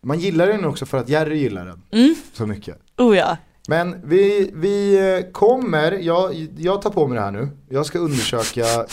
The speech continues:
Speaker 1: <laughs> t-shirts och tryck och vad det liksom, eh, kostar.
Speaker 2: <laughs>
Speaker 1: Och så får man väl helt enkelt beställa en, en, eh, en t-shirt.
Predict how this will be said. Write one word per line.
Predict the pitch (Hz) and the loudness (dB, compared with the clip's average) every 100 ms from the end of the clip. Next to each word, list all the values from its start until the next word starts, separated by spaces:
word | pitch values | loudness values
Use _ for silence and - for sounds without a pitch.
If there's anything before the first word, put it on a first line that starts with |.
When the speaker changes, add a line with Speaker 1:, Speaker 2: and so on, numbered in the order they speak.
| - | -12
Speaker 1:
<laughs> | - - | -16 -20
t-shirts | - 170 185 185 196 190 - | -2 0 0 0 -2 -4 -8
och | - 139 | -8 -8
tryck | - 120 127 127 - - | -4 -2 -2 -4 -10 -2
och | 131 117 127 | -2 -2 -4
vad | 127 120 | -2 -2
det | |
liksom, | 120 - 107 104 | -4 -6 -8 -8
eh, | 127 117 | -10 -14
kostar. | - 127 - - - - - - 208 - | -6 -2 2 2 0 -4 -6 -4 -4 -8
Speaker 2:
<laughs> | - _ | -20 _
Speaker 1:
Och | 170 | -2
så | 160 | 0
får | 170 208 | 2 2
man | 247 | 2
väl | 254 | 2
helt | 202 - | 0 0
enkelt | 175 151 151 | -2 -2 -2
beställa | 139 143 208 247 190 127 120 | -2 2 2 4 2 0 0
en, | 131 120 110 123 | -4 -6 -8 -6
en, | 123 113 | -6 -6
eh, | 113 107 104 101 98 120 | -6 -6 -6 -8 -8 -8
en | 110 104 | -6 -6
t-shirt. | 101 95 90 - - | -6 -6 -8 -12 -20